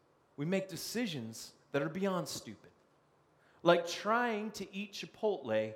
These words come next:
in a dark theater. Beyond dumb.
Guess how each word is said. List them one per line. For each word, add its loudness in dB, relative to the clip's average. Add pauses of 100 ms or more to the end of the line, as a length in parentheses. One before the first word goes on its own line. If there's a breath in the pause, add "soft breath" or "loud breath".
(320 loud breath)
in 2
a 0
dark 2
theater. -2 (920)
Beyond 0 (520)
dumb. 4